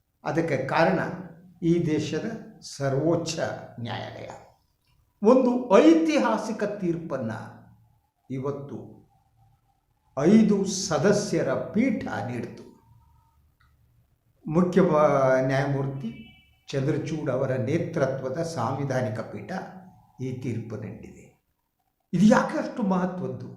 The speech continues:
ಎಸ್, ಎಲೆಕ್ಟ್ರಲ್ ಬಾಂಡ್‌ಗೆ ಸಂಬಂಧಪಟ್ಟಂತಹ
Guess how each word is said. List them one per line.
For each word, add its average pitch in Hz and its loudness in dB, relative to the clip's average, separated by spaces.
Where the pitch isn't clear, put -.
ಎಸ್, - -10
ಎಲೆಕ್ಟ್ರಲ್ 214 4
ಬಾಂಡ್‌ಗೆ 175 4
ಸಂಬಂಧಪಟ್ಟಂತಹ 123 -6